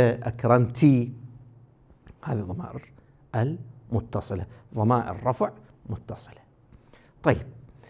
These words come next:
ماذا يحصل في الفعل إذا كان مضعفًا، إذا كان الحرف الثاني والحرف الثالث فيه من سنخ واحد؟ ماذا يحصل؟ تقدم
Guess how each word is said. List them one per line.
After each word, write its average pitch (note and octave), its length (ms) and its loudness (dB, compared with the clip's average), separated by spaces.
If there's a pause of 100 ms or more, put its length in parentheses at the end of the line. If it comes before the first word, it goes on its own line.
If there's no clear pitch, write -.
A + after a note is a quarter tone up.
(240)
ماذا G3+ 500 8
يحصل A#2+ 640 4 (540)
في - 160 -2
الفعل G3 640 4 (580)
إذا A2+ 320 6
كان A#2 720 4
مضعفًا، A2 800 4 (580)
إذا G#2+ 280 2
كان B2 460 4 (340)
الحرف A2 680 2
الثاني G#2+ 600 0
والحرف G2+ 500 -2
الثالث A2+ 580 -2
فيه G#3+ 320 0 (440)
من A2+ 160 4
سنخ A2+ 380 0
واحد؟ F#2+ 380 -8 (360)
ماذا G3+ 260 8
يحصل؟ - 380 -4 (560)
تقدم B2 540 8